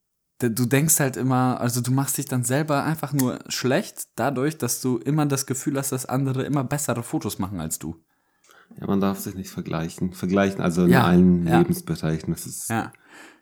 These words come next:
Speaker 2: das Ding ist,
Speaker 1: Bei
Speaker 2: es
Speaker 1: Bildern
Speaker 2: wird
Speaker 1: geht das aber sehr, sehr schnell, muss ich sagen. <laughs> Man guckt dann einfach und denkt so, "Okay, fuck." <laughs> Aber wenn man dann echt mal Zeit für sich hat und, äh,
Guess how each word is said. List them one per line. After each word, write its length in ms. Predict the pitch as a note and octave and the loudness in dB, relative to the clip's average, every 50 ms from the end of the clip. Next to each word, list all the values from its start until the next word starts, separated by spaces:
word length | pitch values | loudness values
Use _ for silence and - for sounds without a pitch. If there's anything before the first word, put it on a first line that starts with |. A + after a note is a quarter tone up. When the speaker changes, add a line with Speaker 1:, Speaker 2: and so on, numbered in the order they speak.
| - - - | -20 -18 -12
Speaker 2:
das 120 | - - - | -8 -2 2
Ding 160 | B2 C3+ B2 | 4 6 6
ist, 180 | G2 - - | 6 4 4
Speaker 1:
Bei 100 | A#2 A#2+ | 4 4
Speaker 2:
es 100 | - - | 4 6
Speaker 1:
Bildern 280 | - D3+ - - F#3+ D#3 | 6 8 8 8 8 6
Speaker 2:
wird 60 | C#3+ C#3 | 6 4
Speaker 1:
geht 140 | E3 D#3+ | 4 4
das 120 | D#3 C3+ C#3 | 2 0 0
aber 180 | C3+ C#3 C3+ | 2 2 2
sehr, 340 | B2+ A#2 G#2+ C3 C#3+ E3 E3+ | 0 2 2 4 4 4 4
sehr 200 | C#3+ C#3 D3+ D3+ | 2 2 0 0
schnell, 320 | D3 - D3+ D#3 D#3+ B2+ F#2+ | 0 0 0 2 2 2 0
muss 200 | F2+ F#2 F2+ G2 | -2 -4 -4 -4
ich 120 | F#2 F#2+ | -4 -4
sagen. 320 | F#2 E2 D2 E2 E2 E2+ G2+ A#2 - - - - - - - - - G3+ E3+ | -4 -6 -6 -6 -8 -8 -8 -8 -8 -10 -6 -4 -2 -2 -2 2 2 2 2
<laughs> 600 | - - - E3+ D#3+ - - - G3 G3+ E3+ A#2 | 2 -2 -8 -10 -10 -10 -10 -12 -8 -6 -4 0
Man 140 | - C#3 C3 | 0 0 2
guckt 240 | - G#3+ B3 - - | 4 2 2 2 2
dann 120 | G3 F3 E3 | 0 2 2
einfach 360 | F3 F3+ D#3+ F3 F3 E3 D#3 | 2 0 2 2 0 0 0
und 160 | - D3 C#3+ | 0 2 2
denkt 180 | C#3+ C#3+ C#3 C3 | 2 2 0 0
so, 160 | A#2+ A2+ A2 | -4 -6 -6
"Okay, 260 | - G2+ - - E2+ | -6 -8 -8 -8 -8
fuck." 280 | - - - - - - - - | -8 -10 -12 -12 -14 -14 -6 -2
<laughs> 680 | F#3+ E3 - - - - - - - - - - - | -2 -2 0 0 0 0 -2 -4 -12 -12 -12 -6 -2
Aber 240 | - C3+ D3 D#3 C#3+ | 0 2 2 4 6
wenn 100 | E3 F3+ | 6 6
man 160 | G3 F#3 F3+ | 6 6 4
dann 200 | - E3 E3 D#3+ | 4 2 2 2
echt 200 | - E3 - - | 0 -2 -2 -2
mal 160 | E3 E3+ F3 | -2 -2 0
Zeit 240 | - - G3+ G#3 G3+ | 0 0 0 0 -2
für 120 | - E3 D3+ | -2 -4 -2
sich 200 | E3+ G#3+ F#3+ G3+ | -2 -2 0 -2
hat 160 | E3+ - D3 | -2 -2 -2
und, 200 | D3 D3 - | -2 -2 -2
äh, 40 | - | -4